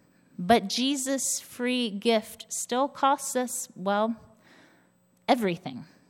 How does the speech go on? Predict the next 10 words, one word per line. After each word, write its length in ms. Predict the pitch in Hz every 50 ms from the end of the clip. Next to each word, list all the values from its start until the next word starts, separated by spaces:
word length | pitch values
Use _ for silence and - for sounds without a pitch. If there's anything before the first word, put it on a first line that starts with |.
| _ _ _ _ _ -
more 420 | 196 208 226 254 277 294 294 269
than 220 | 220 190 185 175 165
the 80 | 170
sum 400 | 180 - - 240 220 214 190 160
of 120 | 160 156 170
our 160 | 175 160 165
worldly 440 | 170 196 214 233 220 185 165 160 160
possessions, 840 | - - 196 175 214 220 240 - - - - - - 165 - -
in 160 | - 151 160
fact. 520 | 156 - 190 160 135 - - _ - -